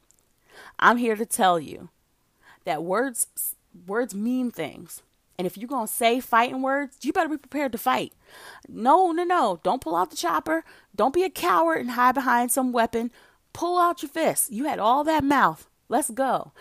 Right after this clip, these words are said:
And like I said, I'm not an advocate for violence, but I am an advocate for getting your point across.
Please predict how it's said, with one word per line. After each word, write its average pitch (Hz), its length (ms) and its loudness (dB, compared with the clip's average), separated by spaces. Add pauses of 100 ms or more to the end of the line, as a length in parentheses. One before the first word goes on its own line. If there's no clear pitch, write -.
(140)
And 269 140 -6
like 339 160 -4
I 359 60 -6
said, 370 240 -8
I'm 320 160 -6
not 370 180 -4
an - 120 -6
advocate 349 600 -6
for 330 200 -6
violence, 247 560 0 (200)
but 208 140 -2
I 247 40 0
am 311 240 -2
an 339 100 0
advocate 320 480 -4
for 277 120 -8
getting 262 220 -6
your 269 100 -6
point 294 260 -4
across. 170 360 -4